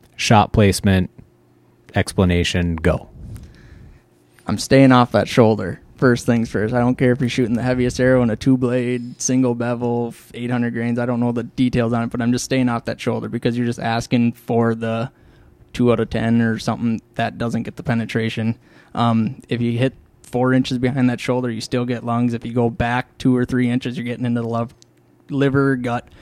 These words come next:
Speaker 2: which are still a hundred percent lethal shots, and you should be able to recover 'em if treated properly. But then staying off that shoulder allows you to have air towards that shoulder, which people don't understand. Like, if you go straight up the leg and try to hit that triangle,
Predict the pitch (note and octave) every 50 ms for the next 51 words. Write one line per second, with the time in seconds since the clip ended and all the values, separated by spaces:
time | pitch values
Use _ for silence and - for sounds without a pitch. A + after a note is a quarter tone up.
0 | - - - - - B2 A#2+ - A2 - - C#3 C3 B2 A2+ G#2+ B2 B2+ B2 -
1 | B2 B2 - B2 A#2 A#2+ B2+ B2+ A#2+ - A2+ G#2+ - A#2+ A2+ A2+ A2+ A2 - -
2 | - - A2 A2+ A2+ A#2 - - A#2 A2+ A#2 A#2 A#2 A2+ A2 A2 A2 - - A#2
3 | A2+ A#2 A#2+ A#2+ A#2+ G#2 - _ _ - B2 - - - - C#3 A#2+ A2+ A2+ B2
4 | - B2 B2 B2 - - C#3 B2+ B2+ B2+ C3 - _ - - - - - _ -
5 | B2 G#2+ A#2 A2 A#2 - - B2+ C3 C3 C3+ B2+ B2 B2 - A#2 A2 - - -
6 | A2+ A#2 A2+ A2+ A2 A2 A2+ A2+ A2+ A2+ A#2 A#2+ A#2 A#2+ A#2+ A#2+ A#2+ B2 A#2+ A2+
7 | A2 A2+ A2 A2 - - _ B2+ A#2+ A#2 A#2 A2+ A2 A2 A2 - _ _ _ _
8 | _ _ - C3 A#2+ A#2 A#2 A#2+ A#2 A#2 A#2 - A2+ F#2+ - - - A#2+ A#2 A2
9 | A2 A2 G#2+ - - - B2+ A#2 A#2+ A#2 A2+ A#2 A2+ A2+ A#2 A2+ A2+ A2+ - -
10 | A#2 A2+ A2 A2+ A2+ A2+ A2+ - B2+ A#2+ A#2+ A2 G#2+ - - B2 B2 B2 B2+ A#2+
11 | - B2+ A#2+ A#2+ B2 B2+ B2+ B2 A2+ A2+ - B2 A#2 A2+ A#2+ A#2 - A#2+ A#2 -
12 | - - C3 B2+ C3 C3 C3 C3+ C#3 C#3 -